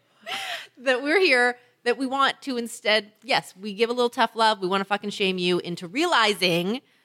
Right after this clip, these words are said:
that this person, no bueno. You should not be looking to gain more attention. You should not be looking to <laughs> reach out to him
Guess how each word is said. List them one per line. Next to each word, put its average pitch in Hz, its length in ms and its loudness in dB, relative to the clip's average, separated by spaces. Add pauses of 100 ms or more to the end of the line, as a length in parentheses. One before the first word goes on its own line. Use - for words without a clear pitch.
(440)
that 190 400 0 (280)
this 190 300 0
person, 208 840 0 (1120)
no 185 320 -2
bueno. 180 440 -2 (460)
You 196 120 -8
should 220 220 -2
not 233 440 2
be 185 460 0
looking 180 520 0
to 196 120 -4
gain 175 280 0
more 165 180 2
attention. 180 500 -4
You 175 80 -10
should 165 160 -16
not 175 220 -2
be 185 80 -6
looking 165 380 -8 (180)
to 240 100 -2
<laughs> - 100 -16
reach 196 360 -2
out 202 220 0
to 220 100 -6
him 180 360 -2